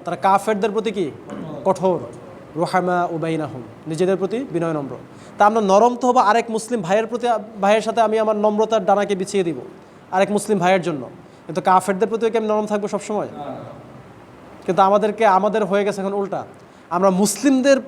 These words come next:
মানে বিরুদ্ধে এক দল আরেক দলের বিরুদ্ধে এত কঠোর, এত কঠোর শব্দ চয়ন আমরা করি, যেটা কাফেরদের বিরুদ্ধে কি করি না, এত কঠোর শব্দ চয়ন আমরা করি না। এটা খারেজিদের বৈশিষ্ট্য হয়ে গেল অনেকটা। খারেজিদের ব্যাপারে কি আসে? তারা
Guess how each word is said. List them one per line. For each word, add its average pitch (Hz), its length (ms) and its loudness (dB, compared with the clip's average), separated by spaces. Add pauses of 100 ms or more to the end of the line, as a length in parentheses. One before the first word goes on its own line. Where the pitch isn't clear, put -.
(180)
মানে 220 200 2
বিরুদ্ধে 202 360 0
এক 202 340 2
দল 208 160 2
আরেক 202 240 2
দলের 208 180 0
বিরুদ্ধে 180 320 -4
এত 180 200 2
কঠোর, 226 460 0 (540)
এত 214 180 0 (140)
কঠোর 220 300 4
শব্দ 233 340 -2
চয়ন 233 200 0
আমরা 214 200 0
করি, 202 300 -2 (720)
যেটা 208 440 4 (300)
কাফেরদের 214 480 0
বিরুদ্ধে 226 280 -2
কি 202 120 -6
করি 208 160 0
না, 135 140 -8 (320)
এত 196 140 -2
কঠোর 208 300 2
শব্দ 202 260 -4
চয়ন 190 160 0
আমরা 175 160 -2
করি 156 180 -8
না। 120 80 -12 (340)
এটা 240 100 0
খারেজিদের 226 540 2
বৈশিষ্ট্য 196 400 -4
হয়ে 170 100 -2
গেল 143 100 -6
অনেকটা। 135 320 -12 (720)
খারেজিদের 214 420 2
ব্যাপারে 233 220 2
কি 220 120 -2
আসে? 196 160 0
তারা 233 240 -2